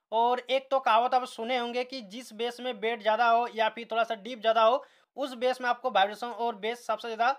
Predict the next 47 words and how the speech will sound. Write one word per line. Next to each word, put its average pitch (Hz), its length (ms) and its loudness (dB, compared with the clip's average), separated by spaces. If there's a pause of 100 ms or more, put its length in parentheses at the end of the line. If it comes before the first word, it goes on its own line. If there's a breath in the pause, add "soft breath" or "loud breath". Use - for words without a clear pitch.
(300)
अच्छा 220 260 0
मिलता 247 320 -2
है। 285 180 4 (380)
तो 233 180 -2
ऐसा 233 220 0
भी 277 100 0
आप 269 100 2
लोग 277 100 0
मान 233 180 2
सकते 254 280 -6
हैं 247 80 -10
कि 262 180 -10
इस 247 100 -12
बेस 226 220 -6
में 240 80 -4
आप 240 100 -8
थोड़ा 220 140 2
सा 233 100 -2
आपको 226 220 -4
ज़्यादा 208 260 4 (380 soft breath)
बेस 247 260 -2
और 247 80 -2
वाइब्रेशन 226 340 0
आपको 226 260 -4
मिलेगा। 214 440 2
तो 214 200 -2
कुछ 285 300 -8
इस 262 180 -12
तरह 277 120 2
आपको 277 280 4
टेक्निकल 247 460 -2
डिटेल 254 280 -2
देखने 240 160 -10
को 254 100 -4
मिल 226 240 -6
जाएगा 247 220 2
तीनों 233 320 -8
बेस 233 220 -6
के 247 140 -6
बारे 220 240 4
में, 226 160 -2 (360 soft breath)
लेकिन 269 160 0
डीजे 254 220 -2
प्लस 269 280 2
बेस 247 220 -4
की 269 180 -10
कुछ 254 260 -16